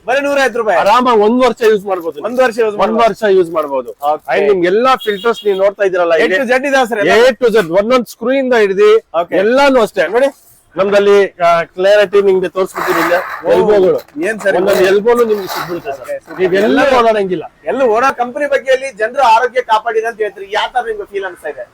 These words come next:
Speaker 2: ಸರ್, ಹೌದು, ಖಂಡಿತ. ಈ Aquacline ವಾಟರ್ ಕುಡ್ತಿರೋದೆಲ್ಲ ನೀವು ಕಂಪ್ಲೀಟ್ ಆಗಿ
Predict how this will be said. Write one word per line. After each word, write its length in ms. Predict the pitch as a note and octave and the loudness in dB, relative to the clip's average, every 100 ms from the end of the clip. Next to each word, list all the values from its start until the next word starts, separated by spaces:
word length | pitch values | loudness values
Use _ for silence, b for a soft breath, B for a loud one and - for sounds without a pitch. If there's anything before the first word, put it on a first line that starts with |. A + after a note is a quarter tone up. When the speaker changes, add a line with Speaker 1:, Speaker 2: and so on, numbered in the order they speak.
| _ B3+ | _ -2
Speaker 2:
ಸರ್, 140 | C#4 | 2
ಹೌದು, 360 | G#3 D4 D4 G3 | 4 2 2 0
ಖಂಡಿತ. 400 | A#3 C#4 D4+ B3+ | 0 0 -2 -2
ಈ 260 | G#3 A#3 | -2 -2
Aquacline 840 | A3+ F#3+ D4 D#4+ D#4+ D4 C#4+ A#3+ A3 | -2 -2 0 0 2 2 2 2 2
ವಾಟರ್ 280 | C4 E4 D4+ | 0 -2 -2
ಕುಡ್ತಿರೋದೆಲ್ಲ 920 | C4+ A#3 C#4 B3+ A3+ G#3 G3 G3 G3+ | -4 -2 0 2 2 2 4 2 0
ನೀವು 380 | F#3+ F3+ F#3 G3 | -2 -2 -2 -2
ಕಂಪ್ಲೀಟ್ 520 | F3+ F#3 B3+ D4 D4 | -6 -10 -8 -6 -2
ಆಗಿ 260 | G#3 F3+ | -2 0